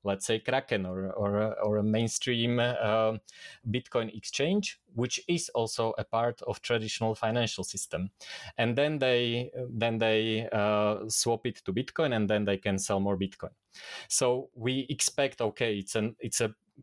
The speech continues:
it's the best Bitcoin, it's non-K Y C, you have nothing to do with the traditional financial system. But once a week, this round happens and, uh, it can break.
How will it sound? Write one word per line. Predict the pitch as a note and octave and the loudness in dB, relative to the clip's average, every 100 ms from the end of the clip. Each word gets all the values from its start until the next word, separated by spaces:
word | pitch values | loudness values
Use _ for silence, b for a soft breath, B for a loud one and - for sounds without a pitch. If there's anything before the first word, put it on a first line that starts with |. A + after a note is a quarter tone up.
| _ | _
it's | C3 - | -8 -4
the | - | 0
best | B2 A#2 G#2+ | 0 0 0
Bitcoin, | D3 - D#3 C#3+ B2 | -4 0 0 0 -2
it's | A2 A#2 | -4 0
non-K | A#2 A#2+ B2+ A#2 | 0 2 2 4
Y | A2 | 2
C, | A2 - D3 C#3+ C#3 | 2 0 2 4 2
you | A#2+ A2 G#2+ A2 | 2 0 0 0
have | G2+ A2+ | 0 2
nothing | A2 A#2 - A#2 | 2 2 0 -4
to | - | -4
do | A2 A#2 | -2 2
with | A2 | 2
the | G#2+ | 2
traditional | G2+ A#2 A2 - A#2 A2 | 0 0 0 0 0 0
financial | A#2 A#2 A#2 G#2+ | 0 0 -2 -2
system. | - G#2+ - F3 G#3 G3 B B B B - | -2 -2 0 0 0 -4 B B B B -4
But | B2 | 0
once | D3 F#3 - | 2 2 2
a | D3+ | 2
week, | D3 F3+ - - | 2 0 -4 -12
this | A#2+ A2 A#2 | -6 -2 0
round | B2 B2+ D3 | 2 2 0
happens | A2+ A2 C#3 G3+ A3+ - - - | -2 0 0 0 0 0 -2 -2
and, | A#2 A#2+ B2 - C#3+ | 0 0 -2 -2 0
uh, | A#2+ A#2 A#2+ B2 | 4 4 4 0
it | A#2 - | -6 -4
can | C#3 C#3+ | -2 0
break. | D#3 G#2 | 0 -2